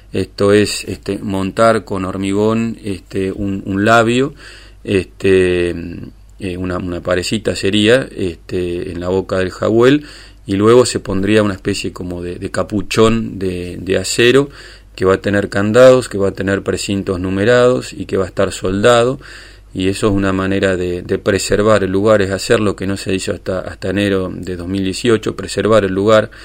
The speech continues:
este, es admitir, eh, que, que, que en ese ámbito, este, puede estar Daniel Francisco Solano, preservar ese lugar para cuando se retomen tareas, y ojalá sea cuanto antes posible, eh, trabajar,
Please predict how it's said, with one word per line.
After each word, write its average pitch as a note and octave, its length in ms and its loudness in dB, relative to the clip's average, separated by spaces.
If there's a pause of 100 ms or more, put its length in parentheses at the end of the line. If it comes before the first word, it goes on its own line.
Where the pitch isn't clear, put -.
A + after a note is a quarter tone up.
(560)
este, F#2 680 -2
es - 120 -8
admitir, G#2 680 0 (180)
eh, F#2 240 -6
que, E2+ 500 -2 (320)
que, F2 300 -8 (360)
que - 120 -12
en E2+ 80 -6
ese G2 280 -2
ámbito, G#2+ 680 2
este, F#2 260 -6
puede F#2+ 340 -2
estar G2 440 0
Daniel F2+ 280 -6
Francisco - 540 -10
Solano, A#2 580 0 (300)
preservar G#2+ 540 2
ese G2+ 240 -2
lugar A2 420 4
para F#2+ 240 -2
cuando F#2+ 240 -6
se F#2 160 -8
retomen F#2+ 480 -2
tareas, A2 480 4
y F2+ 60 -8
ojalá G2 320 -2
sea F#2+ 300 -4
cuanto F#2+ 420 -6
antes G2 240 -6
posible, A#2+ 640 -2 (680)
eh, F#2 580 0 (220)
trabajar, A2+ 720 4